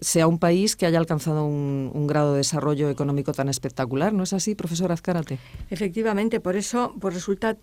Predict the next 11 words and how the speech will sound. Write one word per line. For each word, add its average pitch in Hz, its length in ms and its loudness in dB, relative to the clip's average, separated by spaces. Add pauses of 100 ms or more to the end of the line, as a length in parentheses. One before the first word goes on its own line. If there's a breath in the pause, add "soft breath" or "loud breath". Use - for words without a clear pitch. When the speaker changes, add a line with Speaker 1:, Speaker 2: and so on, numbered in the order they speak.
Speaker 2:
lógico 196 640 2
que 156 560 -2
el 156 200 -6
término 170 460 0
que 156 100 -8
todos 160 240 -6
conocemos 160 500 -4
como 160 240 -4
el 160 80 0
milagro 160 420 2
japonés 180 480 -2